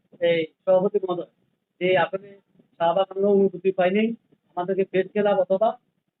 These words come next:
এই সৈয়দ মিনার করার জন্য তারা বলেছেন। কিন্তু আমাদের রফিক ভাই তখন তার সিদ্ধান্ত অটল ছিলেন যে, "না, আমরা শাহবাগে করবো।" তখন আমরা আর কিছু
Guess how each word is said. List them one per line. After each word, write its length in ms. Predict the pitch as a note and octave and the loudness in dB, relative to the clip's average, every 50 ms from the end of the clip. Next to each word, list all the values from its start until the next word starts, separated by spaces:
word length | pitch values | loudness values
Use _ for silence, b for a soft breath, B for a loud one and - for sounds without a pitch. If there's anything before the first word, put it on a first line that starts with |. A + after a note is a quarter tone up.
| _ _ _ _ _ - | _ _ _ _ _ -4
এই 380 | F3 F3 F3+ F3+ F3 E3+ D#3+ D#3 _ _ _ _ _ _ _ _ _ - | 0 2 2 2 2 0 -2 -6 _ _ _ _ _ _ _ _ _ -2
সৈয়দ 160 | G3 G#3 F#3 | 0 0 2
মিনার 420 | F3+ G#3+ A3+ A#3 A#3 A#3+ A#3 A#3 - - | 2 2 2 4 2 2 0 -4 -8 -6
করার 220 | - G3+ G#3+ G#3+ G3+ | -2 -2 0 0 0
জন্য 200 | A3+ A3+ A3+ A3+ | 2 2 2 2
তারা 220 | - G3+ G3+ G3+ | 0 0 0 0
বলেছেন। 500 | F#3 F3+ A3+ A#3+ A#3 A#3 - E3+ - - - _ _ _ _ - - - | 0 0 2 2 0 0 -2 -6 -8 -8 -18 _ _ _ _ -20 -16 -14
কিন্তু 340 | F3+ F3+ - - F#3+ F3+ F#3 | -14 -12 -8 -10 -10 -8 -8
আমাদের 320 | F#3+ F#3 F#3+ F#3+ G#3 F#3+ | -8 -6 -4 -4 -2 -2
রফিক 280 | G3 F3+ G3 G#3 F#3+ F3+ | 0 0 0 -2 -2 -2
ভাই 240 | G#3+ G3+ G#3 G#3+ G#3+ _ _ _ - - - - | 0 0 0 -2 -4 _ _ _ -20 -16 -10 -8
তখন 260 | E3+ D#3+ F#3 F#3+ F#3+ F#3+ _ _ _ _ _ _ _ _ - | -8 -4 -4 -6 -6 -8 _ _ _ _ _ _ _ _ -8
তার 120 | F#3 F#3 | -8 -8
সিদ্ধান্ত 400 | F#3 - F#3+ - - G3 G3 F#3+ | -8 -8 -8 -4 -2 -2 0 0
অটল 260 | G3+ F#3 F3 G3 G#3+ | 0 0 2 0 -2
ছিলেন 380 | G#3 - A3 A3+ A#3 A#3 A3+ A3+ - _ - _ - G#3+ | -2 0 0 0 0 0 -2 -4 -8 _ -20 _ -12 -4
যে, 100 | G3 G3+ | -2 -2
"না, 200 | G3 G3+ F#3 - - - - - _ _ _ _ - G#4 G4 F#4+ - G#4+ G#4+ - - - - - _ _ - | 0 0 -2 -4 -6 -12 -16 -16 _ _ _ _ -20 -20 -18 -16 -16 -16 -16 -18 -20 -20 -20 -20 _ _ -12
আমরা 320 | E3 F3+ F#3 G3+ A3+ B3 - _ - | -8 -4 -2 -2 -2 -2 -6 _ -6
শাহবাগে 360 | - F#3 F3+ F#3 G3+ G3 G#3 | -4 -2 0 0 0 0 0
করবো।" 380 | G#3 G3+ G3+ G#3 G3+ F#3+ E3+ - - _ _ _ _ _ _ _ _ | 0 2 2 2 2 2 0 -2 -6 _ _ _ _ _ _ _ _
তখন 220 | - E3 D3+ F3+ F3+ | -8 -8 -8 -6 -8
আমরা 180 | F3+ F3 F3 | -4 -2 -2
আর 60 | E3+ - | -2 -4
কিছু 200 | E3+ E3 - | -6 -6 -6